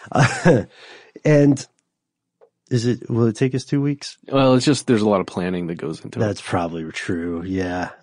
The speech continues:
Speaker 1: Uh, so unfortunately, yeah, a lot of the stuff about this seems to have sprung up after the fact with little supporting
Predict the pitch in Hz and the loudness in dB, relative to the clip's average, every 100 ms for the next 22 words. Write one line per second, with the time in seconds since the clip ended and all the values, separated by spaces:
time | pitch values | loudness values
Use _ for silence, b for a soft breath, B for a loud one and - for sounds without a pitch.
0 | - 113 107 - B B B - 190 - | -4 0 0 -2 B B B 2 4 4
1 | - _ _ _ _ 127 127 127 156 135 | 0 _ _ _ _ 0 0 2 2 2
2 | 143 135 123 110 101 98 73 110 113 123 | 4 4 4 0 -2 -4 -6 -4 0 2
3 | 127 120 107 104 - 101 - 95 92 - | 2 0 -4 -6 -2 -2 -2 -2 -2 -2
4 | 98 - 101 95 104 95 - 95 92 90 | -6 -2 -2 -2 -4 -6 -6 -4 -4 -8
5 | - 104 107 - 104 92 - 87 87 - | -8 -8 -6 -4 -6 -6 -6 -4 -6 -12
6 | - - 95 92 - 90 - 98 90 | -12 -4 -2 -2 -6 -8 -8 -6 -6